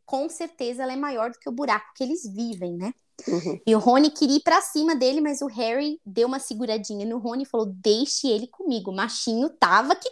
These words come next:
Speaker 1: tava, minha gente.
Speaker 2: Invisível até eu, né?
Speaker 1: Invisível, exatamente, até eu. E aí o Harry tomou as dores, as dores do Rony com essa, com essa, é, esse, essa injeção de coragem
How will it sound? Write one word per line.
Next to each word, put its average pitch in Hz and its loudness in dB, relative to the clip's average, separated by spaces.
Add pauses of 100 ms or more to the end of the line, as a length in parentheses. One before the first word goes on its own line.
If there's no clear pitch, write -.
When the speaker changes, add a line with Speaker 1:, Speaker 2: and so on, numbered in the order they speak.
Speaker 1:
tava, 233 4
minha 214 -10
gente. 240 -4
Speaker 2:
Invisível 220 8
até 240 2
eu, 202 4
né? 208 0 (180)
Speaker 1:
Invisível, 330 -2
exatamente, 247 -4
até 269 -8
eu. 196 -8
E 214 -8
aí 247 -6
o 370 -8 (140)
Harry 247 -6
tomou 247 -10
as 233 -14
dores, 208 -6
as 208 -4
dores 208 -2
do 226 -4
Rony 285 2
com 240 -6
essa, 220 -2 (340)
com - -8
essa, 220 -2 (220)
é, 208 -4
esse, 208 -6
essa 208 -4
injeção 277 2 (400)
de 214 -8
coragem 196 4